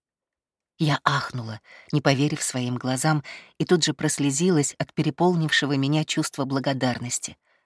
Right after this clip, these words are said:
На одной из верхних веток была повязана ленточка ярко-красного рождественского цвета. Лоис отдала нам свою семейную елку.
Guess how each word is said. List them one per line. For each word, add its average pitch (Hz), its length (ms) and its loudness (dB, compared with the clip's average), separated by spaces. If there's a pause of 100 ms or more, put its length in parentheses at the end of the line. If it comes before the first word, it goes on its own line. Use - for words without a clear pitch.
(720)
На 127 160 4
одной 120 260 0
из 120 120 -4
верхних 113 480 -4
веток 123 420 -8 (460)
была 165 240 2
повязана 147 520 0
ленточка 156 600 -2 (320)
ярко-красного 147 1000 0
рождественского 120 840 -6
цвета. - 480 -10 (920)
Лоис 190 460 6
отдала 151 440 4
нам 160 180 2
свою 139 600 0
семейную 131 760 0
елку. 110 500 -8